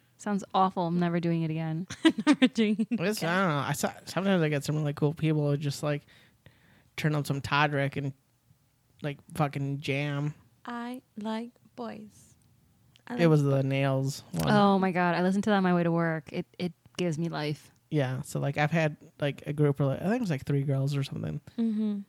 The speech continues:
Speaker 3: And they were, like, they were cool. Uh, so we, like,
Speaker 2: Mm, jamming out.
Speaker 3: started talking. And then I'm like, "Yo, y'all know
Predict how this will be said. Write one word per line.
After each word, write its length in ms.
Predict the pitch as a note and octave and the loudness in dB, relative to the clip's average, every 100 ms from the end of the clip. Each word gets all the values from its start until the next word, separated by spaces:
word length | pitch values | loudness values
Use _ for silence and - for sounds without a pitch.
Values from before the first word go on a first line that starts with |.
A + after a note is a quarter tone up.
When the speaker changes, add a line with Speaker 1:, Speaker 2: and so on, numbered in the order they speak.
| _ - | _ -4
Speaker 3:
And 180 | C#3+ | 0
they 100 | C#3 | 2
were, 100 | C#3 C3+ | 0 0
like, 240 | C3+ - | -4 -2
they 80 | C4 | 0
were 100 | B3 | 0
cool. 380 | - C#3+ C3+ C#3+ - _ _ - | 2 2 2 -2 -10 _ _ -12
Uh, 120 | E3 D3+ | -10 -8
so 260 | - D#3 D3 | -4 0 2
we, 80 | C#3+ | 2
like, 180 | C#3 | 0
Speaker 2:
Mm, 100 | G#3 G3 | -4 -8
jamming 360 | - G#3 G3+ G3 | -12 -10 -8 -8
out. 260 | F#3+ F#3+ G#3 G#3 _ _ _ | -8 -8 -10 -14 _ _ _
Speaker 3:
started 320 | - D3+ C#3+ | -4 0 0
talking. 500 | - C#3 - C3+ C3+ - _ - | 0 -4 -4 -6 -6 -10 _ -4
And 100 | D3 | -2
then 60 | |
I'm 60 | C#3+ | -2
like, 80 | C#3+ - | -6 -4
"Yo, 180 | F3 D#3 | 2 4
y'all 220 | D3 D3+ | 6 4
know 120 | D#3+ | 4